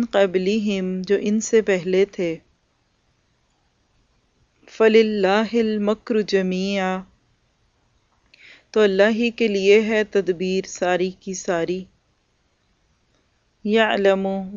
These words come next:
وہ جانتا ہے، مَا تَكْسِبُ، جو کمائی کرتا ہے، كُلُّ نَفْسٍ، ہر شخص، وَسَيَعْلَمُ الْكُفَّارُ،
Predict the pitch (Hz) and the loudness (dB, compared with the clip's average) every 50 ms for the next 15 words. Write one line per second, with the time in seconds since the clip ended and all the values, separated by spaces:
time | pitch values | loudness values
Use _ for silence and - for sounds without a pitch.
0 | 185 175 196 208 214 208 - 190 175 175 175 165 - 196 208 208 190 208 185 180 | -2 2 4 4 4 2 -2 -4 -2 -2 -4 -2 0 0 0 0 -2 -2 -2 -2
1 | 180 175 185 190 - _ _ _ _ _ _ _ _ _ _ _ _ _ _ _ | -2 -4 -6 -12 -20 _ _ _ _ _ _ _ _ _ _ _ _ _ _ _
2 | _ _ _ _ _ - 196 202 214 226 247 233 - 220 214 - - - - 202 | _ _ _ _ _ -6 -2 0 2 2 0 0 0 -2 -2 -2 -6 -4 -4 -4
3 | 190 160 190 190 190 196 196 - 208 208 202 - 208 190 190 190 190 196 185 - | 0 2 2 4 4 2 2 2 0 0 2 0 -2 0 2 0 0 0 0 0
4 | 196 185 170 - - 190 202 214 202 196 208 185 185 185 185 185 185 - _ _ | 0 0 0 0 -2 0 0 0 0 -2 -2 0 0 -2 -4 -6 -10 -18 _ _
5 | _ _ _ _ _ _ _ _ _ _ _ _ _ _ _ _ _ _ _ _ | _ _ _ _ _ _ _ _ _ _ _ _ _ _ _ _ _ _ _ _
6 | - 214 202 196 190 190 208 214 214 208 208 202 - - - 202 196 190 190 190 | 0 0 0 0 0 0 0 2 2 0 0 0 -4 -6 -4 -2 -4 -2 -4 -6
7 | 190 196 196 - - 208 202 202 185 - - 180 170 165 - - - - _ _ | -8 -10 -12 -6 -2 0 0 0 0 -2 0 0 0 -2 -4 -10 -18 -20 _ _
8 | _ _ _ _ _ _ _ _ _ _ _ _ _ _ _ _ _ _ _ _ | _ _ _ _ _ _ _ _ _ _ _ _ _ _ _ _ _ _ _ _
9 | _ _ _ _ 190 202 214 208 226 214 208 208 208 196 196 190 190 196 220 226 | _ _ _ _ 0 0 0 2 2 2 4 6 6 6 4 4 4 2 2 2
10 | 226 226 220 214 214 202 - 214 208 196 - - - 202 185 185 190 202 208 | 2 0 0 -2 -2 -4 -2 -2 -4 -4 -6 -6 -2 0 2 2 2 2 2